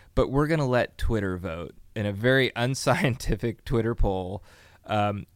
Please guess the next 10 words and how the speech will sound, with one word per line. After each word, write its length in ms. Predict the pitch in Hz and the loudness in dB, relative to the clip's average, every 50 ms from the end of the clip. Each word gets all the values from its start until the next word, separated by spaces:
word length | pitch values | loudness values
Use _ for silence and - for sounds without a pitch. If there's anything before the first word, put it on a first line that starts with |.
| _ _ _ _ _ | _ _ _ _ _
we 160 | - 117 123 131 | 0 2 4 4
will 100 | 135 135 | 4 2
throw 300 | - - 131 123 120 117 | 2 2 2 2 2 2
it 60 | 107 | 2
out 220 | 101 101 98 - - | 2 0 0 -2 -2
there 160 | 107 104 98 | -4 -4 -2
this 300 | 90 104 107 - - 110 | -2 -4 -4 -4 -4 -4
week, 460 | 107 98 90 92 85 - - - - - _ _ _ _ _ _ - | -4 -4 -4 -4 -6 -8 -14 -20 -20 -20 _ _ _ _ _ _ -12
uh, 340 | - 98 92 87 87 87 87 - - - | -10 -8 -6 -4 -4 -4 -6 -8 -8 -8
and 440 | 104 95 95 90 90 92 90 - | -6 -4 -4 -4 -4 -6 -8 -10